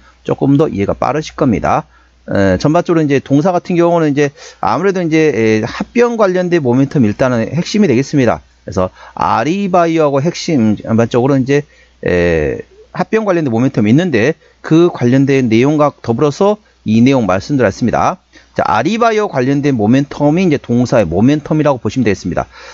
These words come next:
자, 시월 이십이일 오늘 나왔던 이슈죠. 아리바이오, 에스케이 케미칼과 치매, 치매 신약인 에이알 일공공일 글로벌 상업화 관련돼 가지고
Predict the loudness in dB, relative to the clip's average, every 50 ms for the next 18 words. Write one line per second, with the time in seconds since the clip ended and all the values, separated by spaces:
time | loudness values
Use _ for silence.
0 | -12 _ -4 -4 -2 0 2 2 2 2 0 -2 -4 -4 -2 -2 0 2 2 0
1 | 0 -2 -2 0 2 2 2 2 0 -2 -2 -2 -4 -2 -2 0 0 0 2 2
2 | 2 2 0 -2 _ -12 -20 -18 _ -4 -4 -2 0 0 -2 -2 -2 -2 0 0
3 | 2 2 2 0 0 0 0 0 -2 -4 -4 -2 -2 -4 -2 -2 -2 -2 -2 -2
4 | -2 -2 -2 0 0 0 0 0 0 -2 _ _ _ _ _ -14 -8 -4 0 0
5 | 2 2 2 2 0 -2 -4 -8 _ _ _ _ _ _ -8 -2 0 0 2 0
6 | 0 -2 -2 -2 0 0 0 0 0 -2 0 0 -2 -2 -4 -8 -20 -20 _ -4
7 | -2 2 2 4 4 4 2 0 0 0 0 2 2 2 0 0 0 0 0 2
8 | 2 2 0 0 0 -2 -2 -2 0 0 2 2 2 0 0 -2 -2 -4 -4 -2
9 | -2 -2 0 0 -2 -2 -2 -2 -2 -2 0 2 2 2 2 0 0 0 -2 -2